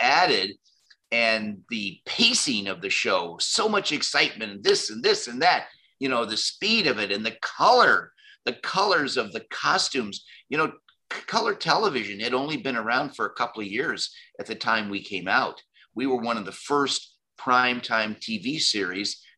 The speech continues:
that had, was color. And with our show, with the villains' costumes and the hideouts,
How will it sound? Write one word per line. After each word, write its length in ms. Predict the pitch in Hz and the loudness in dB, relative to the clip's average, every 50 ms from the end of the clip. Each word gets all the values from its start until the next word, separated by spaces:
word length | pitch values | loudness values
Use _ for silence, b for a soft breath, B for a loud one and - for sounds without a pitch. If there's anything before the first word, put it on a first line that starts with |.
| b - | b -6
that 100 | 107 104 | -4 -2
had, 300 | 107 104 98 98 95 - _ | -2 -2 -2 -2 -4 -12 _
was 180 | 110 107 104 - | -8 -6 -6 -4
color. 480 | - - 170 214 254 180 - - - _ b b b b b b b | 0 0 2 2 2 0 -6 -10 -16 _ b b b b b b b
And 220 | - 123 127 123 120 | 0 0 2 2 0
with 160 | 117 - - - | 0 -2 2 4
our 220 | 110 135 170 214 | 6 8 8 8
show, 360 | 262 - - 143 127 101 92 90 | 6 4 4 4 4 2 2 -2
with 220 | 92 98 - - | -6 -10 -8 -8
the 140 | 104 92 95 95 104 | -10 -10 -10 -10 -6
villains' 480 | 131 175 196 208 185 139 110 104 - - | -4 -2 0 0 0 0 -2 -2 -6 -8
costumes 720 | - - - 147 190 240 226 - - - 110 101 95 - - | -8 -6 0 2 2 2 2 0 -6 -8 -8 -8 -8 -8 -10
and 140 | 95 92 | -8 -6
the 100 | 90 82 - - - | -6 -8 -6 -2 0
hideouts, 560 | 117 170 190 185 151 120 107 101 92 - - | 4 4 6 6 6 4 4 2 -2 -6 -12